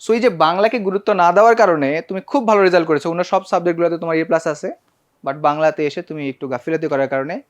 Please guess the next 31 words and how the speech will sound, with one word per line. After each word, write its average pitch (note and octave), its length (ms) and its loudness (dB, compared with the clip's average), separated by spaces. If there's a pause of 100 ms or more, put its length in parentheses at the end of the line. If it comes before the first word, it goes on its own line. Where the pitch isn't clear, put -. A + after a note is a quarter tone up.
(120)
গুছিয়ে G3 420 -4
কীভাবে F#3+ 300 -4
লিখতে D#3 280 -4
হয়, B2+ 200 -4 (280)
সৃজনশীল G3+ 480 0
লেখার F#3+ 200 0
কি F#3+ 100 -4
বোর্ড D#3+ 280 -2
থেকে F#3+ 140 0
কোনো F3+ 160 -4
নিয়ম F3+ 300 -2
আছে D#3+ 240 0
কি C#3 80 -2
না, A#2 200 -8 (320)
এই A3 140 -4
না E3 340 2
জানার G#3 260 2
কারণে E3+ 280 0
কিন্তু D#3+ 160 -6
তোমার C#3+ 260 -4
মার্কটা C3 400 -2
খুবই F#3+ 220 0
কম F3+ 180 -2
আসে, G3 320 0 (280)
ক্ষেত্র E3 300 -4
বিশেষ D3+ 180 -8
হচ্ছে F3 220 0
এ E3+ 40 2
প্লাসও C3+ 240 -2
পাও A#2 200 -4
না। G2+ 160 -14